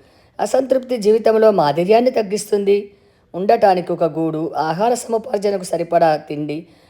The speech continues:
అనుకూలవతి అయిన ఇల్లాలు, ఒద్దిక గల పిల్లలు, మనస్సు విప్పి మాట్లాడుకునే నలుగురు స్నేహితులు, జ్ఞానానికి, సత్కాలక్షేపానికి మంచి పుస్తకాలు,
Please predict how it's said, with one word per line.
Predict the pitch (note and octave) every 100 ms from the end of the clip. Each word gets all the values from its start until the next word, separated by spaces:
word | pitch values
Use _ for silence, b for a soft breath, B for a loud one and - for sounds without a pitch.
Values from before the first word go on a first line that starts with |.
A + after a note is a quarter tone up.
| _
అనుకూలవతి | D3+ E3+ A3+ C4+ B3 A3+ G3+
అయిన | F#3
ఇల్లాలు, | E3+ D3+ D#3+ D3+ D3 -
ఒద్దిక | C#3+ D#3 G3
గల | E3+ D3
పిల్లలు, | C#3 D3+ D3 C#3 C3 _ b b b
మనస్సు | G3+ B3+ B3
విప్పి | C4 B3+ B3
మాట్లాడుకునే | G#3+ G3 G3 A3+ A3+ - G#3
నలుగురు | F#3 E3+ F3
స్నేహితులు, | E3+ D3+ D3 D#3+ E3 E3 F3 b b b b F3+
జ్ఞానానికి, | F3+ G3 A#3+ C4 B3+
సత్కాలక్షేపానికి | A#3+ G#3 G3 - G#3+ A3 - G#3+ G3+ G#3 G#3
మంచి | F#3+ E3+ F3
పుస్తకాలు, | - - F3 E3+ D#3 D#3+